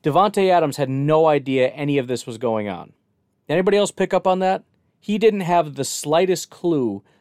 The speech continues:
about any of this. It gave me, at least, a little bit of an insight as to how disconnected players are from each other in terms of their business dealings. In other words, this was not a very well-known thing that Rodgers was going to be gone this year.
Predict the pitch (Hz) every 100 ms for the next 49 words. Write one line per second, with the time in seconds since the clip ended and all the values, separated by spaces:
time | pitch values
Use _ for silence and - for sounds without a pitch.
0 | _ - 139 135 - _ - 180 175 123
1 | 98 87 - - _ _ _ _ _ 170
2 | 156 - 214 247 190 160 175 175 135 110
3 | 120 - 139 160 151 131 127 131 - 117
4 | 113 - 127 123 110 - 131 123 120 -
5 | _ _ _ 175 185 147 175 - 160 151
6 | 143 - 113 101 _ _ _ _ _ -
7 | 175 160 139 127 135 127 131 120 - 127
8 | 120 117 - 131 117 120 117 107 131 120
9 | 123 - 117 117 110 85 60 - _ _
10 | _ - 147 160 160 143 180 180 214 220
11 | 233 202 147 170 139 143 139 131 120 147
12 | 127 113 123 127 127 113 117 107 123 113
13 | 117 113 117 117 110 101 104 98 113 101
14 | 82